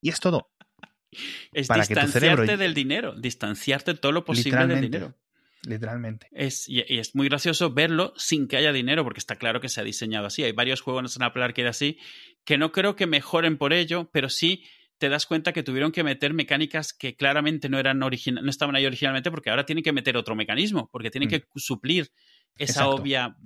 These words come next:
Speaker 1: exacto.
Speaker 2: fal-, y está, está, a ver, a mí Apple Arcade me gusta mucho, pero tienen un,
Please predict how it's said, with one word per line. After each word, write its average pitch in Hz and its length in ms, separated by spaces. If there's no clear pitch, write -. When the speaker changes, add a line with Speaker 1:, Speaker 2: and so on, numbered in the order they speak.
Speaker 1:
exacto. - 340
Speaker 2:
fal-, - 100
y - 140
está, 139 280
está, 151 240
a 139 180
ver, 127 200
a - 40
mí 220 80
Apple 220 140
Arcade 190 240
me 185 80
gusta 180 280
mucho, 175 440
pero 131 360
tienen 160 280
un, 143 180